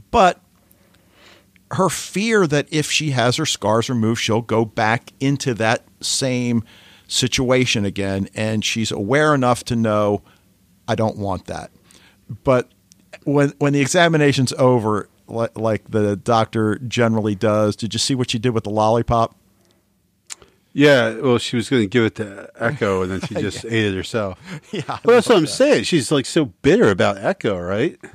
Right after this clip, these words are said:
Speaker 1: Right. But isn't that normal? I mean, isn't that human?
Speaker 2: Sure.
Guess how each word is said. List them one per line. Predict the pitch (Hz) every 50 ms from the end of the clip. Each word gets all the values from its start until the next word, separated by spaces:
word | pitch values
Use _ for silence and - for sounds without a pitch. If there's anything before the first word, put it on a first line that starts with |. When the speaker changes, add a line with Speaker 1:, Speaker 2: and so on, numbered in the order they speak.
| - -
Speaker 1:
Right. | - 110 110 95 82 _ _ _ _ _ _ _ - - _ _ _ _ -
But | - 208 208 - _ _ _ _ _ _ _ _ _ _ _ -
isn't | 214 226 - 294 -
that | - 226 220 -
normal? | 175 135 127 123 131 160 190 196 220 233 202 - -
I | 156
mean, | 175 185 180
isn't | - 202 208 - 262 226 - -
that | 170 160 139 - - _ _ _ _ _ _ _ _ _ _ _ _ _
human? | - - - - 156 147 156 165 165 160 160 160 156 - _ _ _ _ _ _ _ _ _ _ _ _ _ _ _ _ _ _ _ _ _ _ _ _ _ _ _ _ _ _
Speaker 2:
Sure. | - - 165 208 208